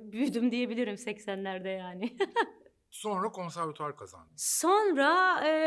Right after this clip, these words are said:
Speaker 1: evet, aslında turizm okumak istiyordum İngiltere'de. Bütün dünyayı gezmek istiyordum. O, o dile hakim olup ve birçok dil öğrenip. E, olmadı. E, bu yeteneğim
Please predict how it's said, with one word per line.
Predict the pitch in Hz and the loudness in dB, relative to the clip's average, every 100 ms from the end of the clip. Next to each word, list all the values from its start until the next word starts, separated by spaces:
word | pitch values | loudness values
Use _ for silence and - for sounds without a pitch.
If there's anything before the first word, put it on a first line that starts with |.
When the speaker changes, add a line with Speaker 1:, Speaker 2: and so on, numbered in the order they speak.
| 302 | 2
Speaker 1:
evet, | 349 294 | 2 2
aslında | 240 240 311 330 | 0 0 -2 -2
turizm | 285 311 330 | -2 0 2
okumak | 254 - 185 175 | 0 -2 -12 -14
istiyordum | - - 190 175 180 | -16 -14 -10 -8 -8
İngiltere'de. | 180 185 175 165 170 165 151 185 233 | -8 -8 -10 -12 -14 -12 -6 -4 -4
Bütün | 202 - 233 | -6 -2 -2
dünyayı | 208 196 180 180 180 | -2 -6 -6 -8 -10
gezmek | 170 170 170 170 | -10 -12 -16 -16
istiyordum. | - - 160 160 185 214 220 - _ _ | -18 -14 -12 -8 -6 -6 -8 -16 _ _
O, | - 170 165 - - | -8 -6 -6 -8 -6
o | 180 | -6
dile | 185 170 | -6 -10
hakim | 160 175 165 - 175 | -8 -10 -10 -12 -10
olup | 160 156 185 - | -8 -8 -8 -10
ve | 170 156 | -14 -14
birçok | 160 - 165 | -16 -16 -16
dil | - 160 | -12 -12
öğrenip. | 151 147 151 233 247 _ - - - - | -12 -12 -8 -8 -10 _ -20 -20 -20 -10
E, | 208 208 202 - | -4 -2 -2 -4
olmadı. | 240 320 311 180 165 214 277 349 - _ _ _ | 0 0 0 -4 -6 -4 -4 -4 -12 _ _ _
E, | 240 240 240 | -4 -4 -2
bu | 311 | -4
yeteneğim | 320 320 320 311 311 311 302 | -4 -4 -4 -2 -2 -2 -6